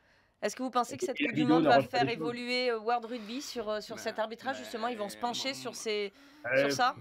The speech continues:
Speaker 3: je l'espère.
Speaker 2: pas sûr.
Speaker 3: J'en suis pas sûr
Speaker 2: J'espère,
Speaker 3: parce
Speaker 2: mais
Speaker 3: qu'au niveau de,
Speaker 2: alors,
Speaker 3: au
Speaker 2: va
Speaker 3: niveau
Speaker 2: bien
Speaker 3: de
Speaker 2: aujourd'hui à
Speaker 3: l'esprit.
Speaker 2: World Rugby, ce qui s'est
Speaker 3: Bah,
Speaker 2: passé.
Speaker 3: déjà qui, déjà qui se penche sur l'arbitrage et sur le,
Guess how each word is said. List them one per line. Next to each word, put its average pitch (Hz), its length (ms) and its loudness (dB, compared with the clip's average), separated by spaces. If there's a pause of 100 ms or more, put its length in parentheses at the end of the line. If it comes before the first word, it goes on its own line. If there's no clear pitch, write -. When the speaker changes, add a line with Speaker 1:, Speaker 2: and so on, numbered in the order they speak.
Speaker 3:
je - 140 -12
l'espère. 123 380 -10 (160)
Speaker 2:
pas 123 120 0
sûr. 117 200 -10
Speaker 3:
J'en 127 60 -10
suis 127 160 -14
pas 131 120 -6
sûr 143 220 -2
Speaker 2:
J'espère, 151 220 6
Speaker 3:
parce 127 140 0
Speaker 2:
mais 117 40 -4
Speaker 3:
qu'au 117 140 -8
niveau 123 240 -8
de, 104 420 -10
Speaker 2:
alors, 160 140 8
Speaker 3:
au - 20 4
Speaker 2:
va 180 100 8
Speaker 3:
niveau 170 60 4
Speaker 2:
bien 196 140 8
Speaker 3:
de 185 60 8
Speaker 2:
aujourd'hui 139 240 4
à 135 60 10
Speaker 3:
l'esprit. 127 40 8
Speaker 2:
World 120 160 6
Rugby, 123 240 2
ce - 80 -10
qui 104 60 -14
s'est 107 120 -8
Speaker 3:
Bah, 110 100 -4
Speaker 2:
passé. 117 160 -4
Speaker 3:
déjà 185 200 0
qui, 147 240 -12
déjà 135 300 -8
qui - 100 -18
se - 80 -20
penche 131 240 -10
sur 110 140 -12
l'arbitrage 117 600 -6
et 117 60 -12
sur 107 240 -10
le, 101 80 -12